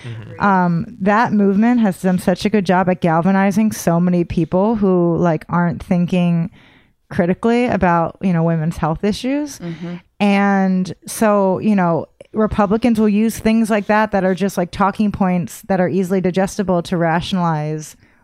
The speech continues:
Speaker 2: lying and cheating, 'cause they think they have the moral imperative when they don't.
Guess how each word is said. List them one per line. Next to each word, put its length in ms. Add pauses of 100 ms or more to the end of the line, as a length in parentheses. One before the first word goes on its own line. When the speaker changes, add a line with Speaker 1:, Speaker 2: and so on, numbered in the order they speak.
Speaker 2:
lying 380
and 160
cheating, 480
'cause 120
they 120
think 300
they 100
have 260
the 120
moral 340
imperative 560
when 100
they 140
don't. 500